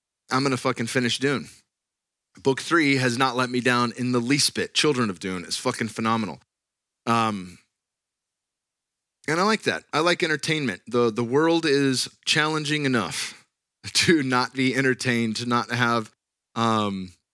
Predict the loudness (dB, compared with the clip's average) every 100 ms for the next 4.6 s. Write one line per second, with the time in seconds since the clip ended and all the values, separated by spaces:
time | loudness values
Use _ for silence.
0 | _ -2 0 2 2 2 0 -2 -2 0
1 | 0 0 -2 -2 -2 -2 -2 -4 -6 -14
2 | -20 -20 -20 _ -2 0 0 -2 0 0
3 | 0 -4 -18 _ -8 -6 -4 -4 -6 -6
4 | -6 0 0 0 -2